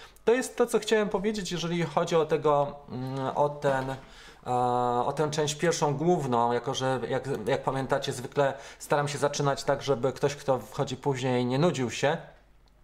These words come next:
Jestem ciekawy, jaka będzie cena tego zestawu,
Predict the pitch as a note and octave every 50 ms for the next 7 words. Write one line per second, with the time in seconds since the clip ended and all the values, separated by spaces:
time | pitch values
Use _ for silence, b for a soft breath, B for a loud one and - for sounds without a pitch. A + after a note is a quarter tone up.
0 | - - _ _ - - C#3+ C#3 - D3+ C#3+ D3+ C#3+ D#3 D3 D3 D3+ D3 D3 D3
1 | C#3+ C#3 C#3+ C#3 - F#3 F3 C3 B2+ - - A2 - A#2 - A#2 - - A2+ A2
2 | G#2 B2 D3+ D3+